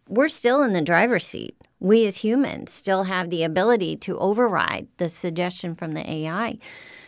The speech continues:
But I think those types of narrow A I,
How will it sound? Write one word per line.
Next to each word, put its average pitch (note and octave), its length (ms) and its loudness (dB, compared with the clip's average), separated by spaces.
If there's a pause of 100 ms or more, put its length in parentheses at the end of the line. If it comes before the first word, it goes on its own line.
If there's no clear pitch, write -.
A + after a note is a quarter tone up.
(140)
But F3+ 320 -2 (540)
I A3+ 300 0
think B3 400 -4 (240)
those G#3+ 420 0
types G3+ 500 -8 (100)
of E3 540 -4 (160)
narrow F3 600 -2 (320)
A G3+ 220 -2
I, G3 320 -4